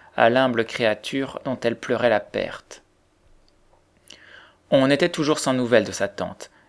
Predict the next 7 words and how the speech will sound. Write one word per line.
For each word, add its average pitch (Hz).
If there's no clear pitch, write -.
et 117
Burton 123
suivait 127
les 117
clubs 147
avec 131
assiduité, 120